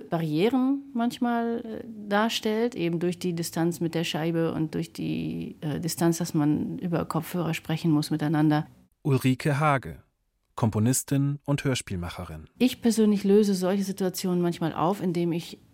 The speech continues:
Speaker 1: eigentlich immer in den Aufnahmeraum gehe, um da mit dem Schauspieler zu sprechen. Ich setze mich sogar manchmal mit den Schauspielern an den gleichen Tisch im Aufnahmeraum. Ich bleib dann einfach da.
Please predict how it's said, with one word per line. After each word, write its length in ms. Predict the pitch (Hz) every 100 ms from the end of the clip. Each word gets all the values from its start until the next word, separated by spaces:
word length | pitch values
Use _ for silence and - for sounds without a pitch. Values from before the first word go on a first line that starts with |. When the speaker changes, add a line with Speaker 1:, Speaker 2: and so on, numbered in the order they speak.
| -
Speaker 1:
eigentlich 360 | 151 196 196 -
immer 220 | 196 180
in 80 | 175
den 120 | 165
Aufnahmeraum 760 | - 139 175 170 151 147 147
gehe, 260 | 147 151 147
um 180 | 151 151
da 160 | 147
mit 180 | 156 147
dem 100 | 160
Schauspieler 400 | 160 160 165 160
zu 140 | 147 180
sprechen. 440 | - 151 147 160
Ich 140 | - -
setze 300 | 202 196 214
mich 160 | 196
sogar 200 | 190 175
manchmal 380 | 165 170 170 165
mit 180 | 165 165
den 120 | 160
Schauspielern 500 | 160 147 - 156 147
an 100 | -
den 100 | 147
gleichen 340 | - - - 156
Tisch 280 | 156 - -
im 160 | 139
Aufnahmeraum. 580 | - 151 151 147 156 -
Ich 120 | -
bleib 220 | - 147 147
dann 120 | 156
einfach 300 | 151 - 156
da. 220 | 151 151